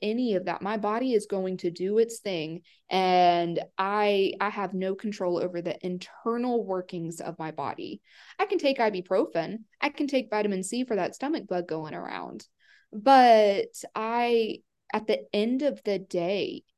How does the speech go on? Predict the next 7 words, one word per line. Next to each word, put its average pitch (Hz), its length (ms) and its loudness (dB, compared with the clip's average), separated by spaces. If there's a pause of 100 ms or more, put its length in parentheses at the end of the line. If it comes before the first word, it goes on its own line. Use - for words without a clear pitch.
(560)
I 233 640 2 (300)
can 208 100 -6
really 359 280 0
only 254 200 -2
control 277 260 -8
my 285 120 -4
thoughts, 277 360 -4